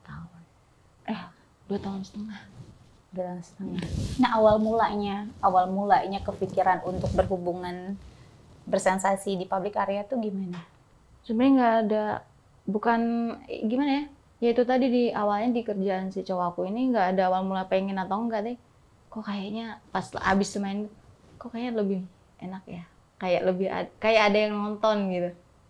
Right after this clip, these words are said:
Speaker 2: Emang aneh
Speaker 1: Wah.
Speaker 2: banget. Perasaan lu doang.
Speaker 1: Pokoknya nyampe di videoin gitu.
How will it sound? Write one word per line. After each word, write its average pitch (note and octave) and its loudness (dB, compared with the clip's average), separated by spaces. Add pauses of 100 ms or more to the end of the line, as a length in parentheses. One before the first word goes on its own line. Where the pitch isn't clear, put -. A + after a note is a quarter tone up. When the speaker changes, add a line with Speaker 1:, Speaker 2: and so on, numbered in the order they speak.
(720)
Speaker 2:
Emang B3 -2
aneh A#3 2
Speaker 1:
Wah. C4+ 6
Speaker 2:
banget. E3+ 0 (680)
Perasaan G#3 6
lu A3 2
doang. A3 -4 (560)
Speaker 1:
Pokoknya D4 4
nyampe B3 4
di A3 2
videoin G#3 0 (840)
gitu. - -16